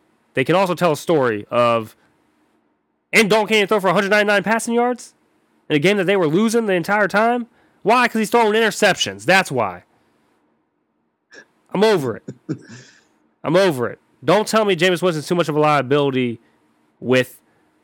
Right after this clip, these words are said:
Speaker 1: turnovers and bad decision-making, but then Andy Dalton's out there throwing interceptions. Yes, I was one to say weeks ago when they were playing Minnesota in Europe that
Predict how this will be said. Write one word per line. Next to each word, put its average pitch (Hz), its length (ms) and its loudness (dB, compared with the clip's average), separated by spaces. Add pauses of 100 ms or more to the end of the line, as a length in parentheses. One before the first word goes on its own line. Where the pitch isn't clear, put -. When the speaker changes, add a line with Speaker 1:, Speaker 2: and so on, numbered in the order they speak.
(500)
Speaker 1:
turnovers 113 640 -4
and 120 160 -6
bad 139 140 0
decision-making, 113 720 -6
but 117 100 -6
then 131 100 -2
Andy 143 200 0
Dalton's 139 240 -2
out 120 100 -2
there 120 80 -6
throwing 120 200 -4
interceptions. 104 640 -10 (1500)
Yes, 151 540 -2 (100)
I 151 220 2
was 165 220 -2
one 165 220 2
to 156 60 -2
say 156 540 0
weeks 143 380 -2
ago 135 400 0
when 120 180 -4
they 123 140 0
were 123 260 -2
playing 135 320 -2
Minnesota 139 420 -2
in 139 120 -2
Europe 120 240 -2
that 110 260 -2